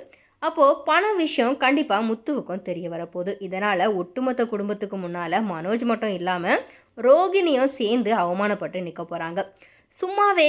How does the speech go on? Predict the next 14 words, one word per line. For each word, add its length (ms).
கிடைக்கிற 440
கேப்ல 500
ரோகிணியை 560
முத்து 340
வச்சு 340
செய்வாரு. 600
இந்த 220
ஒரு 260
விஷயம் 300
மட்டும் 360
முத்துவுக்கு 340
தெரிஞ்சிருச்சு 460
அப்படின்னா, 480
ரோகிணி 680